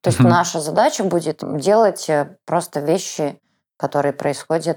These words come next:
Speaker 1: осознаваемыми для участников. Делать какие-то процессы, не вещи, простите, делать
Speaker 2: Мгм.
Speaker 1: какие-то процессы, которые будут происходить осознаваемо.
Speaker 2: То есть, по сути, вы, э, будете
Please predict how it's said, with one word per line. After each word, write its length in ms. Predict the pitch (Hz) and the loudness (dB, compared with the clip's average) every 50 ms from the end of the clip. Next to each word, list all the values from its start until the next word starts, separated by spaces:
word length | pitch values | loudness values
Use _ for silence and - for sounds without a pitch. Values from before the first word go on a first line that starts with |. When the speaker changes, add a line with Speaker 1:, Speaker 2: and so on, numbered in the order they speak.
| - | -4
Speaker 1:
осознаваемыми 1040 | - - 151 - 160 151 151 156 147 131 139 131 131 135 135 127 131 127 135 - 123 | -4 -4 -4 -4 -4 -4 -4 -4 -4 -4 -4 -4 -4 -4 -4 -4 -6 -6 -8 -8 -10
для 460 | 113 123 127 127 127 123 64 62 - - | -8 -6 -4 -4 -2 -4 -4 -6 -8 -10
участников. 720 | - - 135 - - 135 - - - - - - - - - _ - | -12 -12 -12 -10 -10 -10 -10 -10 -10 -12 -14 -14 -16 -20 -18 _ 0
Делать 240 | - 233 233 226 226 | 4 4 4 4 4
какие-то 240 | 233 226 180 196 220 | 2 0 0 0 0
процессы, 520 | 208 - 220 226 - 185 160 139 - - 147 | 0 -2 -2 -2 0 0 -2 -2 -2 -2 -2
не 100 | 151 156 | 0 2
вещи, 260 | 160 208 220 - - | 2 2 2 0 -4
простите, 460 | 160 - - 135 - - 143 - - 147 | -6 -6 -8 -10 -10 -12 -12 -10 -8 -4
делать 220 | 143 165 156 113 | 0 2 4 4
Speaker 2:
Мгм. 80 | 101 98 | 2 2
Speaker 1:
какие-то 180 | - - - | -2 -4 -8
процессы, 600 | - - 147 151 - - 214 - - - 156 - - _ _ _ _ _ _ - | -6 -6 -4 -4 -2 -4 -4 -4 -4 -8 -8 -8 -10 _ _ _ _ _ _ -8
которые 280 | - 151 - 147 147 139 | -6 -2 0 0 0 2
будут 240 | 143 147 147 139 - | 2 2 0 0 0
происходить 560 | - 143 139 - - - 160 185 185 160 - | -2 -2 -2 -2 -4 -6 -4 -6 -8 -8 -8
осознаваемо. 880 | 143 - - - 139 123 156 151 135 131 127 127 131 131 - - - _ | -8 -8 -8 -8 -6 -4 -2 -2 -2 -2 -4 -6 -8 -10 -12 -14 -10 _
Speaker 2:
То 100 | - 127 | 0 0
есть, 140 | 123 - - | 0 0 0
по 80 | 135 | -2
сути, 260 | - - 220 202 - | 0 2 2 2 2
вы, 300 | 156 131 131 139 135 127 | 2 2 2 4 4 2
э, 280 | 117 - - 110 104 107 | 2 0 0 0 0 0
будете 640 | 101 101 120 120 110 104 - - 110 104 101 101 101 | 0 0 0 0 -2 -2 -2 0 0 2 2 0 -2